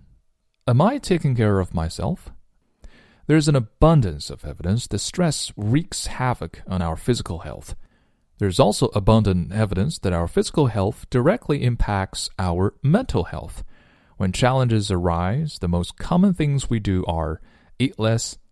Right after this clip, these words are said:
sleep less, and get less physical activity. Overwhelming challenges have a tendency to cause us to completely shut down. Don't. Sacrificing your physical health isn't gonna make the challenge go away any faster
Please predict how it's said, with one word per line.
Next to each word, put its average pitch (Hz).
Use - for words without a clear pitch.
sleep -
less, 95
and 101
get 92
less 98
physical 98
activity. 87
Overwhelming 104
challenges 135
have 110
a 98
tendency 143
to 127
cause 110
us 101
to 107
completely -
shut -
down. 67
Don't. 90
Sacrificing 98
your 85
physical 139
health 95
isn't 170
gonna 82
make 87
the -
challenge 127
go 113
away 107
any 208
faster 87